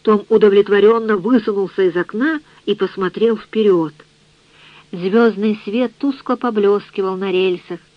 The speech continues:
Он принялся за толстый бутерброд с маслом и холодным жареным мясом,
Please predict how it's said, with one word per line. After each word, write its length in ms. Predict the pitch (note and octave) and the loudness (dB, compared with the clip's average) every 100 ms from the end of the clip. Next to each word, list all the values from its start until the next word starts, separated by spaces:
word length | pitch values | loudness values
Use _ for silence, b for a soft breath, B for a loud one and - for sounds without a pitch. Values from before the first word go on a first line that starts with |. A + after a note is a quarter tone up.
| _ B B B | _ B B B
Он 240 | B3+ C4+ | -2 -2
принялся 640 | A#3 B3+ B3+ B3 - D#4 C#4 | -2 -4 -2 -6 -6 -4 -2
за 140 | A3 | -2
толстый 440 | A3 D#4+ C4+ - F#3+ | 0 -2 -2 -4 -4
бутерброд 540 | E3 F3+ E3 E3+ E3+ - | -4 -6 -4 -4 -6 -8
с 40 | |
маслом 540 | F#3+ C#4+ C#4 - C4+ B3+ | -8 -6 -6 -8 -10 -8
и 80 | F#3 | -10
холодным 720 | F3 D#3+ D#3+ D#4 C#4 A#3+ A3 | -6 -4 0 0 -2 -6 -8
жареным 640 | D#3+ D#3+ F#3+ F#3 F3+ F3 D3+ | -6 -4 -2 -2 -4 -8 -8
мясом, 540 | D#3 E3+ E3 D#3+ E3 | -6 -6 -8 -12 -14